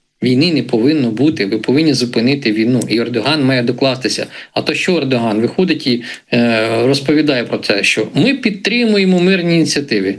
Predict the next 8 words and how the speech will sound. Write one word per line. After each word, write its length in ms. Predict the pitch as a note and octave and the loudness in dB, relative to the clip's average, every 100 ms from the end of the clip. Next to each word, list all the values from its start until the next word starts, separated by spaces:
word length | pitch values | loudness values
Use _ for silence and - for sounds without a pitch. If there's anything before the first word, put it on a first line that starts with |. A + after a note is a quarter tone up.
| - - _ | -10 -20 _
Зашибісь, 760 | A2+ G#2+ G#3+ - F#3 F3+ D#3 - | 0 2 2 2 2 2 0 2
вибачте 500 | B2+ B2+ A2+ - G#2 | 0 2 -2 -2 -2
за 100 | A2 | -2
це 260 | A2 A#2+ G#2+ - - - | 0 -2 -2 -10 -16 0
не 380 | B2 B2+ B2+ A#2+ | 2 2 0 0
зовсім 360 | C#3+ C#3 B2+ | 0 2 0
ефірне 360 | B2+ D3 C3 B2 | 0 0 0 -2
слово, 460 | - F#3+ G#3 D#3+ | 0 0 2 0